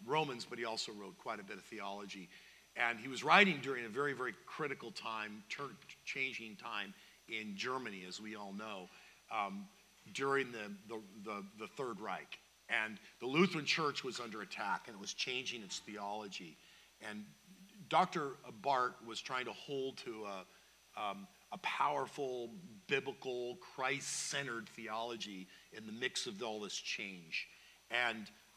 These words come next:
um, he has some critical things to say, and probably the most important thing that he's saying about this passage, it's, it's very easy for us to get into a work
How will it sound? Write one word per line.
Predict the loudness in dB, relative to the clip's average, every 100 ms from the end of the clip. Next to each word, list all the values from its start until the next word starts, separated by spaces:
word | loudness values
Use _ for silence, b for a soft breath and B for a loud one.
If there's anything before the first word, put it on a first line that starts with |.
| 0
um, | 4 4 4 -6 -12 -20
he | -4 0
has | 2
some | 2
critical | 2 2 2 0 -4
things | -4 -6 -6
to | -4
say, | -2 -2 -2
and | -6 -4
probably | -2 -2 -2 -2
the | -2
most | -4 -2 -4
important | -8 -10 -4 -4 -4 -10
thing | -10 -8
that | -6
he's | -2
saying | -2 -2 -4
about | -6 -8
this | -8 -14
passage, | -12 -10 -10 -10 -10 -12 B B
it's, | -8 -6
it's | -6
very | -2 2 2 0 -6
easy | -10 -6 -6
for | -8 -8 -6
us | -4 -4
to |
get | -6 -8
into | -6 -6
a | -6 -6
work | -8